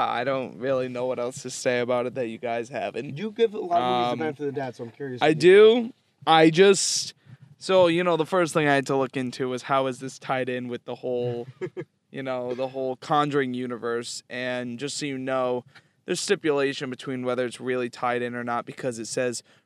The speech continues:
Speaker 1: f-, on even the movie poster it says, "From the producers of the Conjuring universe," whereas every other movie that's been made so far from them has said, like, another installment in the Conjuring universe, and this one didn't. And I think that was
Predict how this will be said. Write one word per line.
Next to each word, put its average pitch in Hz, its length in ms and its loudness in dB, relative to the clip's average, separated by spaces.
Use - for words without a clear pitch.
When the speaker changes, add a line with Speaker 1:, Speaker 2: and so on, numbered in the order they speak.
Speaker 1:
f-, - 160 -20
on 160 240 2
even 185 220 0
the 165 60 2
movie 151 280 2
poster 139 320 -2
it 117 60 -8
says, 113 300 -4
"From 160 220 2
the 151 80 0
producers 143 840 -2
of 123 140 -4
the - 80 -14
Conjuring 117 400 -8
universe," 113 440 -8
whereas 139 260 2
every 151 220 4
other 147 160 2
movie 135 280 -2
that's 127 220 -2
been 127 160 -10
made 123 220 -8
so 131 120 -8
far 135 360 -2
from 143 240 -8
them 151 200 -4
has 131 200 -8
said, 120 440 -2
like, 123 400 -4
another 139 540 0
installment 120 760 -4
in 139 180 -10
the 139 180 -4
Conjuring 151 380 -6
universe, 170 400 -2
and 131 80 -10
this 123 160 -10
one 127 160 -6
didn't. 135 280 -8
And 135 120 -4
I 135 80 -2
think 190 180 -8
that 302 140 -2
was 180 120 -2